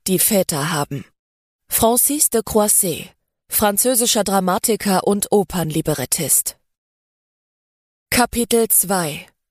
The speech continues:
Achttausendfünfhundertsechzehn Tage.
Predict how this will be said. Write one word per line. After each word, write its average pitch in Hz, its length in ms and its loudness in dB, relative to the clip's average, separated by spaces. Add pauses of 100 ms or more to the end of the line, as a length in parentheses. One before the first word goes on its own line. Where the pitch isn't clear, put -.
(540)
Achttausendfünfhundertsechzehn 202 2000 0
Tage. 151 500 -4